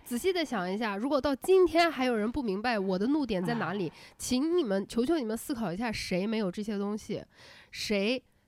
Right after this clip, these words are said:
Speaker 1: 代表了这些东西？
Speaker 2: 嗯。
Speaker 1: 小孩儿，只有小孩儿他是这样子的。OK？只有小孩儿他的眼睛是，眼睫毛看起来长长，然后很无辜，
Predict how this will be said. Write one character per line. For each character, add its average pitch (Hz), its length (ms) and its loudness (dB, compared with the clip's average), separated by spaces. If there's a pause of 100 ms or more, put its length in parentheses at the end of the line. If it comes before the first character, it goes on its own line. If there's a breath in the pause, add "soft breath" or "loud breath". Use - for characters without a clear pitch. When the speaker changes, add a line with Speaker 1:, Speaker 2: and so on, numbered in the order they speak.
Speaker 1:
代 294 140 2
表 202 180 0
了 175 100 0
这 254 220 0
些 196 180 -2
东 190 180 0
西？ 190 160 -4
Speaker 2:
嗯。 117 100 -8 (180 soft breath)
Speaker 1:
小 202 200 -2
孩 190 140 -2
儿， 170 180 -2 (240)
只 240 100 -2
有 294 120 4
小 247 120 -2
孩 - 140 -2
儿 190 60 -2
他 233 120 -2
是 226 120 -6
这 202 100 -6
样 185 200 -4
子 156 120 -12
的。 - 140 -14 (640)
OK？ 285 340 0 (340 soft breath)
只 254 100 0
有 294 120 4
小 262 140 -2
孩 208 160 -2
儿 220 40 0
他 277 160 -2
的 269 80 2
眼 190 280 2
睛 208 200 0
是， 220 240 0
眼 190 160 -2
睫 190 160 2
毛 214 200 2
看 254 200 0
起 214 100 -4
来 175 100 0
长 202 240 -2
长， 214 160 0
然 185 120 -2
后 220 160 -2
很 208 160 -4
无 180 240 -2
辜， 214 240 0